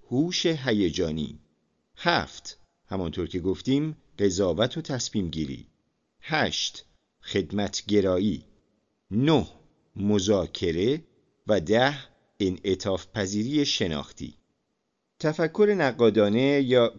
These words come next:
کریتیکال تینکینگ مهارتی است که از آن می‌توانیم در قضاوت، تصمیم گیری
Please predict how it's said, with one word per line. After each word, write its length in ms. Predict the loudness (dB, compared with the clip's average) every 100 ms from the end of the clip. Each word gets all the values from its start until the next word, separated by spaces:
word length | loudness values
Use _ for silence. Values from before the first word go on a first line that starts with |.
| -2
کریتیکال 460 | -2 0 0 2 2
تینکینگ 800 | -2 -6 -4 0 0 0 -2 -4 _ -4
مهارتی 640 | 0 0 0 -2 -2 -4
است 180 | -4 0
که 100 | 0
از 200 | 0 -2
آن 200 | 0 0
می‌توانیم 840 | 0 -2 0 0 2 0 -4 -6 -12 -6
در 200 | 0 0
قضاوت، 840 | 0 0 2 4 4 2 -2 -6 -14 _ -4
تصمیم 440 | -4 -2 -2 -2
گیری 440 | -2 -2 0 -2